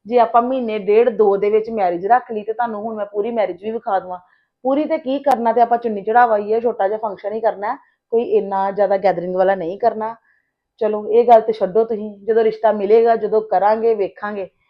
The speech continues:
ਬਾਕੀ ਰਹੀ ਗੱਲ ਕਿ ਹੁਣ ਇਹਨੇ ਥੋੜੇ ਦਿਨਾਂ ਲਈ ਜਾਣਾ ਆਪਣੇ ਘਰ, ਇਹਨੂੰ ਕੋਈ ਮੈਰਿਜ ਸੀਗੀ ਉੱਥੇ, ਤੇ ਹੁਣ ਜਿਹੜੀਆਂ ਮੇਰੀਆਂ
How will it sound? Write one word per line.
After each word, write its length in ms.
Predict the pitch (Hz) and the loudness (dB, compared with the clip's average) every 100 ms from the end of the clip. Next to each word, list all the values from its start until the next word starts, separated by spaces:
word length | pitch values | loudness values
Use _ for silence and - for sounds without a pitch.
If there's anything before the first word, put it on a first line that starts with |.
| _ _ _ | _ _ _
ਬਾਕੀ 360 | 247 226 - 285 | -4 -2 -6 -2
ਰਹੀ 260 | 226 240 | 0 0
ਗੱਲ 280 | 262 254 247 | 2 2 2
ਕਿ 260 | 240 254 277 | -4 -4 -4
ਹੁਣ 200 | 277 240 | -2 -2
ਇਹਨੇ 160 | 226 | -4
ਥੋੜੇ 280 | 254 240 208 | -4 -2 0
ਦਿਨਾਂ 260 | 233 247 233 | -2 -2 -2
ਲਈ 140 | 247 | -2
ਜਾਣਾ 320 | 196 208 196 196 | -2 0 0 -4
ਆਪਣੇ 240 | 190 202 | -6 -10
ਘਰ, 260 | 202 214 196 | -6 -2 0
ਇਹਨੂੰ 240 | 214 220 | 0 -2
ਕੋਈ 180 | 220 240 | 0 0
ਮੈਰਿਜ 360 | 226 196 170 170 | 2 0 -2 -8
ਸੀਗੀ 360 | - 208 240 | -10 -8 -2
ਉੱਥੇ, 320 | 240 233 254 254 _ _ _ 254 | -2 -2 -6 -6 _ _ _ -6
ਤੇ 60 | |
ਹੁਣ 200 | 262 277 | -2 0
ਜਿਹੜੀਆਂ 240 | 233 233 262 | 0 -2 -4
ਮੇਰੀਆਂ 280 | 262 254 | -4 -4